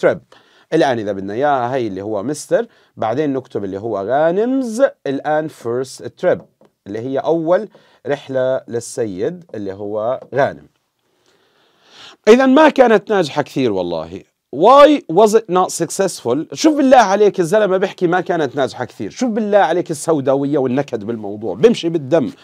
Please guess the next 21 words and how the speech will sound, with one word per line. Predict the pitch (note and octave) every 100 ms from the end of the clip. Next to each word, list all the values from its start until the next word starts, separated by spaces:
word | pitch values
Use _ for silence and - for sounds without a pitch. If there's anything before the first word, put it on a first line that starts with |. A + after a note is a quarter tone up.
| _ _ _ D3
الآن | F3 A#3+ A3
بيحكوا | - - C#4+
له | C4
هون | G#3+ G3+ G#3
اللي | F3 E3+
هي، | G3+ G3 G3+ -
هو | D3 G#3+
بيحكي، | F3 E3 G3
بيحكي | F3+ - A#3
ما | C4+
كانت | B3+ A3+ F#3 -
ناجحة | E3 A#2+ C3
كثير، | - - G2+ D#2 _ _ _ _
فهم | - B2 F#3 F3+ D#3
بيحكوا | C3+ - D#3+
له | D#3+
ليش | A3+ D4 G3+
ما | F3
كانت | E3+ D3+ C#3+ -
ناجحة | C#3 B2+ -
بالمرة؟ | B2+ B2+ C3+ B2 A#2+